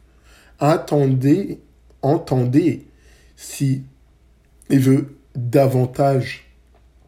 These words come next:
avoir de, de, de, de détails juste pour vous connecter, une fois que vous avez compris que vous avez un fort lien de connexion, hein, il n'est pas nécessaire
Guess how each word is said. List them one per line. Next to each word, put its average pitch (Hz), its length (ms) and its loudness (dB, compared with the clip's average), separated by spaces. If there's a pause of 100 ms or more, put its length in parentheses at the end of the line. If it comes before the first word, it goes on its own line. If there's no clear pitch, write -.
(800)
avoir 131 520 4
de, 113 320 0
de, 151 220 -4
de, 135 200 0
de 120 240 0
détails 143 840 0 (540)
juste 160 300 -4
pour 139 140 -2
vous 113 160 -4
connecter, 170 720 -2 (240)
une 170 160 0
fois 220 280 0
que 220 120 -2
vous 131 240 2
avez 131 220 0
compris - 400 -2
que - 100 -2
vous 120 140 -2
avez 117 260 -2 (480)
un 110 160 -2
fort - 840 -2
lien 127 560 0 (400)
de 110 140 -2
connexion, 117 1120 0
hein, 131 100 -12 (1800)
il 147 160 4
n'est 147 100 8
pas 160 220 0
nécessaire 147 1200 0